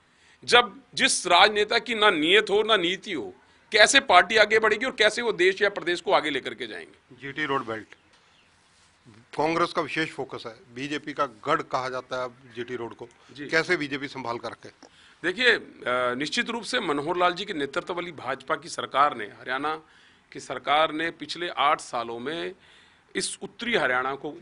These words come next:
Speaker 1: जिसको उत्तरी हरियाणा कहा जाता है, जिसको जीटी रोड बेल्ट आपने कहा है, नि-, निश्चित रूप से भाजपा की, भारतीय जनता पार्टी की पूरी तरीके से पकड़ है और, अ,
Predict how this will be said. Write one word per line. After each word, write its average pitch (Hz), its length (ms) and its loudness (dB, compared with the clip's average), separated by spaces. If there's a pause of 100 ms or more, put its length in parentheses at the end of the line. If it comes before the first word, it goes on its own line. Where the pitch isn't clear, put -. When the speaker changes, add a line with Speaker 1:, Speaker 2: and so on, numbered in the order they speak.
Speaker 1:
जिसको 143 240 -14
उत्तरी 160 300 -8
हरियाणा 135 320 0
कहा 120 180 -2
जाता 120 260 -6
है, 139 60 -4
जिसको 131 260 -10
जीटी 139 300 -14
रोड 165 260 -6
बेल्ट 127 240 -6
आपने 120 280 -8
कहा 117 320 -8
है, 151 300 -6 (600)
नि-, 165 280 -6
निश्चित 160 360 -6
रूप 180 140 -2
से 185 200 -6
भाजपा 139 720 0
की, 180 180 -6
भारतीय 139 340 -4
जनता 156 240 -2
पार्टी 139 300 -2
की 196 120 -12
पूरी 165 260 -12
तरीके 151 300 -10
से 220 120 -8
पकड़ 185 360 -2
है 104 160 -10 (600)
और, 233 260 6 (480)
अ, 185 460 6